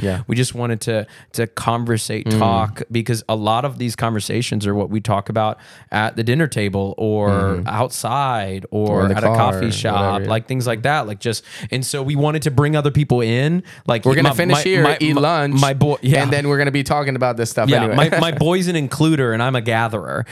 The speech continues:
Speaker 2: And so all we do is, like, we just, we love having conversations with other people on the couch in different places in their settings, like, hearing where they're
Speaker 1: Mm-hmm.
Speaker 2: at, their lives, their stories. Like, we love
Speaker 1: Yeah.
Speaker 2: telling people stories and, like, we, we really, <sighs> I know I ain't a bag of chips, bro.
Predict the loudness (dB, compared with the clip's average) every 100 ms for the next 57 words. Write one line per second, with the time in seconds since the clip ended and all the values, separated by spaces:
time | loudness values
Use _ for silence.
0 | -8 -4 -2 -2 -4 -4 -2 0 0 -2
1 | 0 2 2 0 0 -2 -2 -2 0 -2
2 | -2 0 2 2 -2 0 0 0 -2 -4
3 | -4 -2 0 0 -2 -2 -2 -2 -2 -2
4 | 0 0 0 -4 -4 -2 -2 0 0 0
5 | -2 -2 0 0 -2 -2 -2 -4 -4 -8
6 | -2 0 0 0 0 0 0 0 0 -2
7 | -4 -2 0 -2 -4 -8 -6 -2 0 0
8 | -2 -6 -10 -18 -4 0 0 0 0 0
9 | -2 -2 -4 -4 -2 -2 -2 -2 -4 -4
10 | -2 -4 -6 -16 -16 -2 0 0 0 0
11 | 2 2 2 2 0 -2 -6 -14 _ _
12 | -12 -10 -12 -20 _ _ _ _ -2 0
13 | 2 2 0 0 0 -2 -4 -6 -6 -6
14 | -8 -8